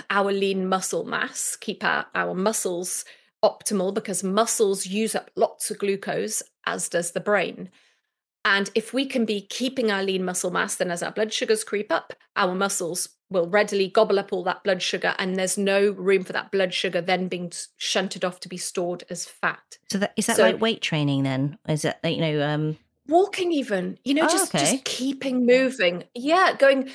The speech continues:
Speaker 1: just movement is so important for,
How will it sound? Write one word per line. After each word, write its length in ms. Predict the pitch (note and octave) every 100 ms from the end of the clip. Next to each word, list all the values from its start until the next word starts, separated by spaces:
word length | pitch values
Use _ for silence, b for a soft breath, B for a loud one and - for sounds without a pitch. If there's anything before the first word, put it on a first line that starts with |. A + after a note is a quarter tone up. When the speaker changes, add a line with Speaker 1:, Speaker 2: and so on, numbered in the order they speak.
| B B - - _ - _ - -
Speaker 1:
just 480 | D#4 F4+ - -
movement 640 | G3+ A3 B3 C4 A#3 F#3 -
is 120 | G#3+
so 420 | - - A#3+ A#3
important 800 | C4 A#3+ - A#3+ A3+ G#3 F3+ -
for, 540 | - - G3+ F3+ F3+